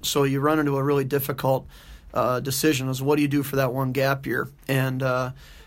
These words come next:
we as a, a staff decided to, to request to the high school league, a s-, you know, a second set of games through, like, a J V two and play, like, a Class A level.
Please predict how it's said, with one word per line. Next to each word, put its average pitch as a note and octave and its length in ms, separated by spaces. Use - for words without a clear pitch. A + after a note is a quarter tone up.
we D3 140
as D#3+ 160
a, C#3+ 120
a C#3 160
staff C#3 380
decided C3+ 440
to, B2+ 380
to B2+ 440
request C#3 460
to C#3+ 60
the C#3 40
high C3 100
school C3+ 220
league, C3+ 240
a C3+ 60
s-, C3+ 180
you C3+ 80
know, C3 140
a - 20
second C3+ 420
set C3+ 200
of C3+ 80
games C3+ 320
through, C#3 260
like, C3+ 140
a C#3+ 40
J C#3 220
V C3+ 140
two C#3+ 340
and C3+ 140
play, C#3 180
like, C#3 220
a - 20
Class C3+ 340
A C#3 140
level. C#3 380